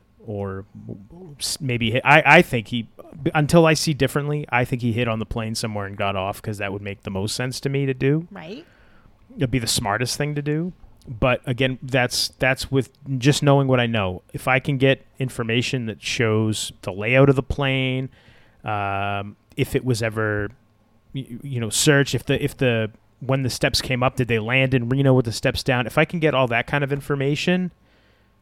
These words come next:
Speaker 1: maybe I'll change my mind. But just going off what I know, I think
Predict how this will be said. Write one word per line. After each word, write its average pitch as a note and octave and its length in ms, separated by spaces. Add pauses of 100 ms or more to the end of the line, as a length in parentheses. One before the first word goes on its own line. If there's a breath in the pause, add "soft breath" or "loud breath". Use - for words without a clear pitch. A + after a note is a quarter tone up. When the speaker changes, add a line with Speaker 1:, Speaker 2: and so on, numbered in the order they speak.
(140)
Speaker 1:
maybe B2 300
I'll B2 80
change B2+ 200
my B2 80
mind. A#2 200
But A2+ 100
just C3+ 200
going C#3 340
off A#2+ 200
what B2+ 140
I A2+ 100
know, B2 500 (720)
I A#2 160
think - 680